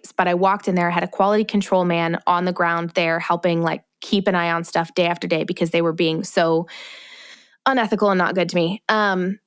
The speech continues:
and he was there. I walked in one day and there were multiple suits that had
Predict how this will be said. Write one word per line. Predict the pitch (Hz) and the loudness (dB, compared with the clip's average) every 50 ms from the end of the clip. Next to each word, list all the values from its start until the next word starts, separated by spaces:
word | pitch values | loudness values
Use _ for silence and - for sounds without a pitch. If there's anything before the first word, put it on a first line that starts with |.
| _ _ - | _ _ -2
and | 208 202 190 | 0 0 0
he | - 240 233 | 0 0 2
was | 233 233 214 | 2 2 2
there. | 220 202 185 180 180 175 175 - | 2 0 2 2 2 0 0 0
I | - 185 185 | 0 0 2
walked | 185 190 185 185 185 - - | 2 2 2 2 0 0 -2
in | 196 185 185 | 0 2 2
one | 185 180 180 180 | 2 2 2 2
day | 185 180 180 - - - - - _ | 0 0 0 0 -2 -2 -4 -4 _
and | - 190 190 180 175 175 | -4 -2 -2 -2 -2 -4
there | 170 190 190 180 180 | -2 0 0 2 2
were | 180 175 175 175 | 2 2 0 0
multiple | 180 175 180 185 185 185 185 175 185 180 - - - 196 208 | 0 0 2 2 4 4 4 2 2 0 -4 -4 -2 -2 -2
suits | - - - 180 175 - - - - | -2 -2 0 0 0 0 -2 -2 -2
that | - 160 - | -2 -2 0
had | - - 180 170 175 175 - | 0 0 0 -2 -2 -4 -6